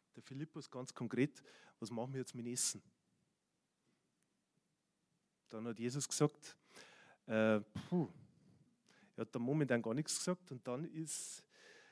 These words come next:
ein anderer Jünger noch mal gekommen und das war der Andreas und der hat einen, einen, einen Jungen gesehen, der hat ein bisschen eine Brotzeit dabei gehabt.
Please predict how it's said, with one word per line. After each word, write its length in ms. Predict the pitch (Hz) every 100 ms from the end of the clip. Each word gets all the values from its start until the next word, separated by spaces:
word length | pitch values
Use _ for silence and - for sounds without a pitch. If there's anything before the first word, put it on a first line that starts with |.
| - _ -
ein 100 | 110
anderer 220 | 139 143
Jünger 280 | 143 156 165
noch 100 | 156
mal 140 | 147
gekommen 440 | - 127 156 185 185 - - - - - - - _ _ _ _ - - - - _ _ _ -
und 200 | 120 117
das 100 | 113
war 120 | 120
der 100 | 123
Andreas 440 | 117 110 113 151 -
und 120 | 131
der 100 | 123
hat 140 | 135 131
einen, 220 | 123 113 - - -
einen, 300 | - 110 110
einen 180 | 107 113
Jungen 340 | 107 147 208 196
gesehen, 420 | - 165 190 185 - _ - - -
der 80 |
hat 80 | 120
ein 20 |
bisschen 180 | 117 135
eine 40 | 113
Brotzeit 420 | - 113 - 107
dabei 220 | - -
gehabt. 440 | 98 - - -